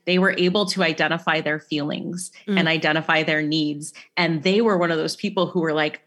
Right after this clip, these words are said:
Speaker 1: "I never, I never even had words for my feelings or needs. This is incredible."
Speaker 2: Mm.
Speaker 1: And they got to the end where they, <clears throat> I'm not gonna say it was all sunshine and rainbows. And they were like, "Oh, I never have a problem again." But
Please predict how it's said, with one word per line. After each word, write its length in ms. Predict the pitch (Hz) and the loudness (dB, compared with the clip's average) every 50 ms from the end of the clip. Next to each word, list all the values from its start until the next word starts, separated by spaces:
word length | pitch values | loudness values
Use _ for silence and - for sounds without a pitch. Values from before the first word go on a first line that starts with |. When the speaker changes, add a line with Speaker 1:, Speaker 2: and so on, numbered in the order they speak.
| _ _ _ _ _ _ - | _ _ _ _ _ _ -2
Speaker 1:
"I 180 | 170 165 165 165 | -2 0 0 0
never, 560 | 160 156 156 143 156 151 156 151 - - - _ _ - | 0 0 -2 -2 -2 -2 -4 -4 -6 -8 -14 _ _ -4
I 120 | - 160 156 | -2 0 0
never 300 | 156 156 151 147 156 151 | 0 0 0 0 0 0
even 540 | 151 151 143 151 151 143 147 143 147 147 - _ _ - | 0 0 -2 -2 -4 -4 -4 -6 -6 -10 -14 _ _ -14
had 380 | - - 151 151 156 151 143 | -8 -4 -2 -2 -2 -2 -2
words 260 | 151 - - - - - | -4 -6 -6 -4 -6 -6
for 140 | - - 131 | -4 -4 -6
my 160 | 127 120 131 | -4 -6 -6
feelings 460 | - - - 120 127 135 131 147 143 | -6 -6 -6 -6 -6 -6 -6 -6 -6
or 100 | 135 131 | -6 -6
needs. 360 | 131 131 123 123 - - - | -6 -6 -6 -8 -8 -10 -8
This 220 | - 156 151 - - | -8 -8 -6 -6 -8
is 280 | 147 143 - - - - | -8 -8 -10 -14 -16 -14
incredible." 800 | 151 147 - - - 151 147 147 143 - - - - 190 190 185 | -12 -12 -12 -10 -6 -4 -4 -4 -4 -6 -6 -6 -6 -4 -2 0
Speaker 2:
Mm. 280 | 202 196 185 180 175 - - - - - - 185 185 - _ _ _ _ _ - 254 | 0 2 2 0 0 -2 -6 -16 -18 -20 -20 -20 -20 -20 _ _ _ _ _ -2 0
Speaker 1:
And 400 | 175 170 165 160 165 156 - - - _ _ - | 2 2 2 2 0 -2 -6 -8 -12 _ _ -8
they 380 | 180 151 165 185 185 190 202 180 | -6 0 2 4 4 4 2 2
got 260 | 202 185 190 - - | 2 2 0 0 0
to 120 | - 196 185 | -2 -2 -2
the 140 | 196 - - | -2 0 0
end 240 | 233 262 262 247 220 | 0 2 2 0 0
where 160 | 233 226 226 208 | 2 0 0 2
they, 260 | 269 294 330 320 220 | 0 0 0 0 -2
<clears throat> 200 | - 196 175 - | -4 -6 -4 -2
I'm 140 | 269 277 294 | -2 0 2
not 140 | 330 311 | 2 2
gonna 160 | 277 311 277 240 | 2 0 0 0
say 180 | - 277 254 | 0 0 0
it 80 | 226 - | 2 2
was 120 | 190 185 | 0 0
all 140 | 196 196 196 | 0 0 0
sunshine 400 | 190 - 208 196 185 190 185 180 | 0 -2 -2 -2 -2 -2 -2 0
and 120 | 180 175 | 0 0
rainbows. 420 | 170 185 196 185 165 156 156 156 - | 0 0 0 0 0 -2 -2 -2 -2
And 100 | 185 165 | -2 0
they 60 | 160 | 0
were 80 | 160 165 | 0 0
like, 220 | 165 175 214 - - | 0 0 0 0 -2
"Oh, 220 | - 480 480 427 392 | -2 0 0 2 2
I 120 | 392 381 | 0 0
never 360 | 349 247 233 320 320 311 320 294 | 0 0 0 0 0 0 0 0
have 200 | 294 311 311 311 | 0 -2 -2 -2
a 40 | 294 | -4
problem 420 | 302 - 254 262 285 294 277 277 | -4 -2 -2 -2 -2 -2 -4 -4
again." 280 | 277 262 320 311 262 214 | -4 -2 0 0 0 0
But 220 | 185 208 214 - | 0 -2 -4 -6